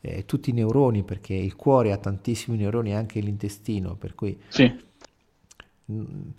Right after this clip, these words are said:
Speaker 1: infatti,
Speaker 2: Infatti sono
Speaker 1: sì,
Speaker 2: tre, no?
Speaker 1: tutte le
Speaker 2: <laughs>
Speaker 1: storie di fantascienza, giusto poco tempo fa ho visto Ghost in the Shell, eh,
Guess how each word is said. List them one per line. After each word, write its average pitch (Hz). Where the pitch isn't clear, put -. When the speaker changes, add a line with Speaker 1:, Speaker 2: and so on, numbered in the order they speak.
Speaker 1:
infatti, 120
Speaker 2:
Infatti 120
sono 107
Speaker 1:
sì, -
Speaker 2:
tre, 113
no? 151
Speaker 1:
tutte 147
le 139
Speaker 2:
<laughs> -
Speaker 1:
storie 170
di 131
fantascienza, 127
giusto 110
poco 131
tempo 113
fa 123
ho 101
visto 117
Ghost 117
in 113
the 107
Shell, 110
eh, 98